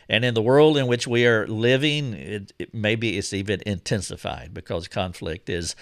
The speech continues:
all over the place. And so therefore, understanding our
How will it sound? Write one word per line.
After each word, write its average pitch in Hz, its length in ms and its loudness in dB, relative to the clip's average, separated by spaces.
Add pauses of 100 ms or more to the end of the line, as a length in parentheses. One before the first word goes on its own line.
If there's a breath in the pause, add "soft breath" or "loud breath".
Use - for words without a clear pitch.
(280 loud breath)
all 98 460 2
over 98 340 0
the 80 120 -6
place. 95 500 0
And 87 100 -8
so 87 160 -4
therefore, 101 500 -2
understanding 113 1200 -2
our 123 400 2